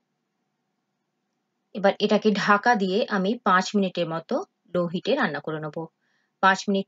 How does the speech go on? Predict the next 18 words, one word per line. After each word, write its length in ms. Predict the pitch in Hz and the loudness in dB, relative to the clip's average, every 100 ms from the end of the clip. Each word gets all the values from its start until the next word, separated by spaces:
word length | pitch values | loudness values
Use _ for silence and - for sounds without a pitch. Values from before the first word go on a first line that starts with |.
| - | 0
পর 120 | 190 - 220 | 0 0 -2
মশলাটা 340 | 190 202 196 | 0 -2 0
আমার 120 | 196 180 | 0 0
রান্না 220 | 165 196 208 | 0 0 0
হয়ে 160 | 175 165 | 0 -2
গেছে। 260 | 165 - 233 381 _ _ _ _ _ _ _ _ _ _ _ _ _ _ _ _ _ _ _ _ _ _ _ _ 208 | -6 -4 -4 -4 _ _ _ _ _ _ _ _ _ _ _ _ _ _ _ _ _ _ _ _ _ _ _ _ 0
এবার 160 | 214 - 240 | 0 2 -2
এতে 140 | 269 294 | -2 -2
সেই 140 | 277 320 - | -2 -4 0
ভাপা 280 | 180 180 226 | 0 2 2
ডিমের 260 | 196 202 285 - | 2 0 -2 -4
টুকরোগুলো 440 | 208 202 190 214 226 | 0 0 0 0 0
দিয়ে 120 | 165 147 | -2 -4
দেবো, 180 | 147 175 _ _ _ _ _ _ _ _ _ _ _ _ _ _ _ _ _ _ _ _ _ _ _ _ _ _ _ _ _ _ _ _ _ _ _ _ _ _ _ _ _ _ _ _ _ _ _ _ _ - | -6 -8 _ _ _ _ _ _ _ _ _ _ _ _ _ _ _ _ _ _ _ _ _ _ _ _ _ _ _ _ _ _ _ _ _ _ _ _ _ _ _ _ _ _ _ _ _ _ _ _ _ -4
দিয়ে 140 | 214 - 202 | -2 0 2
আবার 160 | 240 269 | 4 2
এ-, 100 | - - | -4 -8
একটু 220 | 240 - | -10 -8